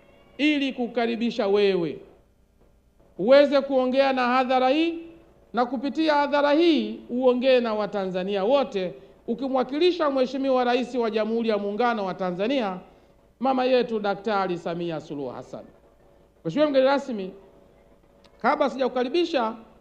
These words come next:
niwashukuru viongozi kutoka mkoa wa Ruvuma wakiongozwa na mwe-, mkuu wa mkoa wa Ruvuma, Kanali Abbas. Wamealikwa kwa sababu katika mikoa yote thelathini na moja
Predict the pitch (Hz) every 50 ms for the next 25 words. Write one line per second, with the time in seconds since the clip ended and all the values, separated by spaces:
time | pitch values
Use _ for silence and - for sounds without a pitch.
0 | _ _ _ _ _ _ _ _ _ _ _ 190 247 262 254 254 - - 320 330
1 | 320 320 311 302 269 285 277 277 277 277 294 285 285 269 254 277 277 262 262 269
2 | - 269 269 269 269 262 254 240 247 269 269 262 254 247 247 247 240 254 233 311
3 | 339 320 269 247 226 220 226 220 - - - - - - - _ _ - 208 240
4 | 233 240 277 269 269 269 269 302 302 302 294 269 277 269 262 262 262 254 247 247
5 | 254 254 - - 214 208 214 294 311 294 269 247 226 240 269 262 254 247 240 233
6 | 226 269 285 262 262 240 247 240 240 233 240 233 226 233 226 220 208 196 185 185
7 | 175 151 131 - - - - - - - - _ _ _ _ _ _ _ _ _
8 | _ _ _ _ _ _ _ _ _ _ 196 240 254 262 269 277 285 285 349 370
9 | - 381 330 - 311 294 - 311 302 339 349 359 359 349 320 302 262 294 285 269
10 | 311 - 320 311 294 294 277 302 311 311 302 302 311 330 330 330 330 311 285 226
11 | 269 285 277 277 269 277 302 277 277 277 285 330 320 311 285 254 247 233 220 202